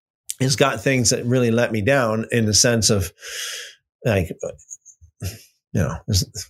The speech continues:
I don't know what to say, what my favorite movie is. I mean, there are, you know, give credit where credit's due. I mean, there are movies out there that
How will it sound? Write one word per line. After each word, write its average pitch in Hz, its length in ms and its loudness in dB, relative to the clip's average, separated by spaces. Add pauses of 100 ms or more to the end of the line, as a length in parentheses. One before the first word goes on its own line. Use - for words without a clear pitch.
(540)
I 143 80 2
don't 180 140 2
know 170 60 4
what 151 120 2
to 127 80 -2
say, 160 300 4
what 120 120 0
my 127 120 2
favorite 127 360 0
movie 117 340 2
is. 65 200 -2
I 120 60 -2
mean, 135 260 2
there 147 160 2
are, 196 460 0 (400)
you 165 60 -4
know, 139 380 2 (1300)
give 175 300 2
credit 170 260 2
where 139 140 0
credit's 123 400 0
due. 120 400 2
I 120 40 0
mean, 135 220 2
there 135 140 2
are 139 220 2
movies 135 500 2
out 127 260 0
there 120 360 4
that 104 340 0